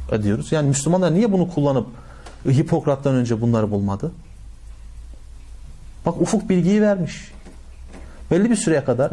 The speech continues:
mesela Avrupa'daki hastanelere ilk yirmi dakikada giden, ölü olarak giden, solunum durmuş, kalp durmuş, yüzde yetmişi kurtuluyor.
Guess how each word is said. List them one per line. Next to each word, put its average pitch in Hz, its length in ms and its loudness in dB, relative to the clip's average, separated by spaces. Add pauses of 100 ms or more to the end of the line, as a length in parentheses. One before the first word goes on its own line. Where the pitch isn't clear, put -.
(160)
mesela 123 340 2 (100)
Avrupa'daki 160 440 2
hastanelere 139 600 2 (1200)
ilk 175 220 2
yirmi 165 200 4
dakikada 139 320 2
giden, 113 320 0 (140)
ölü 143 220 6
olarak 110 360 0
giden, 95 160 -4
solunum 135 380 2
durmuş, 107 380 -2 (120)
kalp 131 260 -4
durmuş, 131 440 0 (600)
yüzde 131 240 4
yetmişi 180 380 0
kurtuluyor. 202 420 2